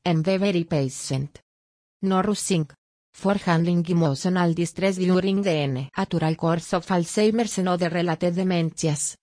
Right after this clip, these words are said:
it is common for your loved one to occasionally experience emotional distress. No simple way exists to improve things, but there are actions you can take to help your loved one handle emotions when they arise.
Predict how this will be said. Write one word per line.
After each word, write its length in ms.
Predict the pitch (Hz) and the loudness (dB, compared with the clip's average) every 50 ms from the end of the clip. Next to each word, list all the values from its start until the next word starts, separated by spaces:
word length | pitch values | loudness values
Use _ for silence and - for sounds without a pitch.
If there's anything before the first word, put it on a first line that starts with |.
| _ _ _ | _ _ _
it 240 | 220 226 208 - - | -2 -2 -2 0 0
is 240 | 254 247 214 - - | 0 0 0 -2 -2
common 320 | - 180 170 165 165 170 | -2 0 0 0 -2 -2
for 220 | 165 - 180 175 | -2 0 0 0
your 220 | 165 170 180 165 165 | 0 0 -2 -2 0
loved 420 | 165 160 160 151 - - - - | 0 0 0 0 0 -2 -2 0
one 180 | 170 151 147 147 | 2 2 2 0
to 200 | - 175 165 165 | -2 -2 -2 -2
occasionally 680 | 156 151 - - 180 175 180 - 190 180 175 170 175 175 | -2 -2 -2 0 0 0 0 0 0 0 0 2 2 0
experience 680 | 170 - - - - 180 170 180 175 170 180 180 - 175 | 0 -2 -4 -4 -2 0 0 2 0 0 -2 -2 -2 0
emotional 540 | 170 165 160 139 135 - 175 165 160 165 165 | 2 2 2 2 0 0 0 0 2 0 0
distress. 640 | 175 165 - - - 143 135 131 - - - - - _ _ _ _ _ _ _ - | 0 -2 -4 -4 -6 -4 -4 -6 -8 -10 -14 -16 -16 _ _ _ _ _ _ _ 0
No 160 | 185 190 214 | 2 2 2
simple 460 | 208 - - 220 233 220 - 202 185 | 2 0 0 -2 -2 0 -2 -2 -2
way 240 | 175 185 185 196 185 | 0 2 2 2 2
exists 420 | 185 175 220 208 - - - - - | 0 0 -2 -4 -4 -6 -10 -8 -4
to 200 | - 175 165 156 | -2 0 2 2
improve 380 | 156 156 160 - 175 170 165 | 0 0 0 0 0 0 0
things, 420 | - - 190 208 254 277 - - - _ _ _ _ | 0 0 0 0 0 -2 -4 -8 -14 _ _ _ _
but 280 | 170 160 196 208 - | 0 2 2 2 2
there 180 | - 208 208 214 | 2 0 2 2
are 140 | 196 180 170 | 2 2 0
actions 520 | 165 165 160 - - 196 185 175 - - 196 | 0 0 -2 -2 -2 -4 -4 -4 -4 -2 -2
you 120 | 208 214 | -2 -2
can 300 | - - 175 170 170 165 | 0 -2 -2 -2 -2 -2
take 340 | - 185 185 185 - _ - | -2 -2 -2 -2 -2 _ -2
to 160 | 180 170 160 | -2 0 0
help 320 | 156 - 180 165 156 143 | 0 0 0 0 0 0
your 140 | 185 190 185 | 0 0 0
loved 420 | 175 185 170 147 143 143 - - 196 | 2 2 2 2 2 0 -2 -2 0
one 220 | 190 180 175 175 | 2 2 2 0
handle 420 | - - 196 180 175 175 175 165 | -2 -2 -2 0 0 2 2 2
emotions 640 | 165 165 165 165 147 135 - - 170 156 160 - 170 | 2 2 2 0 0 0 -2 -2 -2 -2 -4 -4 -2
when 260 | 175 180 156 143 143 | 0 0 0 0 0
they 180 | 151 160 165 156 | 2 2 2 2
arise. 540 | 143 143 147 143 131 120 - - - - | 2 2 2 2 0 0 -4 -8 -12 -16